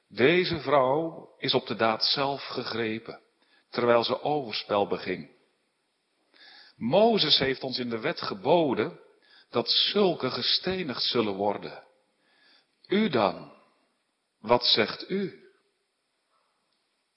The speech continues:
En dit zeiden ze hem verzoekend, opdat ze iets hadden om hem te beschuldigen. Maar Jezus, neerbukkend, schreef met de vinger in de aarde.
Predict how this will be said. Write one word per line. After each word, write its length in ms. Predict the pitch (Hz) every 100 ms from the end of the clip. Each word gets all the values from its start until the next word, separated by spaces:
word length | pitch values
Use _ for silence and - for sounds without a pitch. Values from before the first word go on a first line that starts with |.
| -
En 160 | 107
dit 180 | 95 -
zeiden 460 | - 151 160 151 90
ze 300 | 85 98 - _ _
hem 320 | - 101 101
verzoekend, 800 | 92 - 165 - 85 - - - _ _ _ _ _
opdat 340 | 101 113 110
ze 140 | -
iets 200 | - 107
hadden 460 | - 139 160 160 160
om 180 | 117 110
hem 220 | 110 110
te 100 | 101
beschuldigen. 840 | 90 - - 143 135 98 - - - _ _ _ _ _ _ _ _ _ _ _ _
Maar 160 | 90
Jezus, 760 | 87 95 147 175 180 180 - -
neerbukkend, 880 | 101 110 147 165 135 143 156 165 160
schreef 540 | - 120 135 151 -
met 100 | 127
de 120 | 107
vinger 320 | 98 127 135 123
in 160 | 127
de 120 | 123 113
aarde. 580 | 110 110 107 90 -